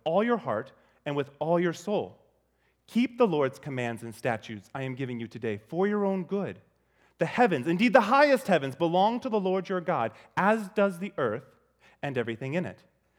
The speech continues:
Yet the Lord was devoted to your fathers and loved them. He chose their descendants after them. He chose you out of all the peoples as it is today.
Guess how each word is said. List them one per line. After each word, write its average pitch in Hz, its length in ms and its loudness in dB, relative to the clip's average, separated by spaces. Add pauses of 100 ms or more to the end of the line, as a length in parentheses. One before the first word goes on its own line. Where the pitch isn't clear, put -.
(240)
Yet 165 160 0
the 180 80 2
Lord 202 400 4
was 220 160 0
devoted 160 400 -2
to 147 120 -12
your 156 380 -2
fathers 156 560 -2
and 131 180 -4
loved 139 280 2
them. 95 180 -8 (280)
He 247 200 2
chose 208 340 4
their 220 280 4
descendants 208 520 -2
after 180 280 -4
them. 101 180 -8
He 180 140 -6
chose 202 440 0
you 185 420 2 (120)
out 180 160 8
of 180 80 2
all 262 320 8
the 311 80 0
peoples 156 560 -2 (240)
as 175 180 -2
it 185 120 -2
is 151 180 -8
today. 143 440 -12